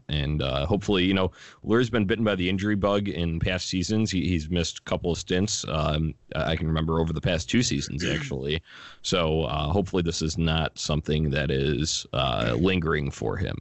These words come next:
Speaker 1: Uh, hopefully it's just a little bit of a maintenance and he can, uh, get back into the swing of things. We're gonna need him against Houston, guys.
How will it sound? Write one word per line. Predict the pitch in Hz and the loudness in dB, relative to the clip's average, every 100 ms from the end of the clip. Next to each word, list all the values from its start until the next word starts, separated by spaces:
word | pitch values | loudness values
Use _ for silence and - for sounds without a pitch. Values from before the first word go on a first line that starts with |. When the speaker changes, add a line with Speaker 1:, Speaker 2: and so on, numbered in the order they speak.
| - | -2
Speaker 1:
Uh, | 85 | 2
hopefully | 65 85 82 | 2 2 2
it's | 78 | 0
just | 82 - | -2 0
a | |
little | 78 | 2
bit | 80 78 | 2 2
of | |
a | 82 | 2
maintenance | 80 80 82 80 - - | 2 2 2 2 2 0
and | 62 76 78 | 0 0 0
he | 78 | 0
can, | 85 78 | 0 0
uh, | 69 76 | 2 2
get | 80 - | 0 0
back | 67 | -2
into | 80 80 | 2 2
the | |
swing | 78 98 85 | 2 4 2
of | 78 | 2
things. | 82 80 - | 0 0 2
We're | 101 | 2
gonna | 120 | 4
need | 135 | 4
him | 123 | 2
against | 90 85 | 0 0
Houston, | 107 101 - | -2 -2 -8
guys. | 52 64 71 | -8 -6 -8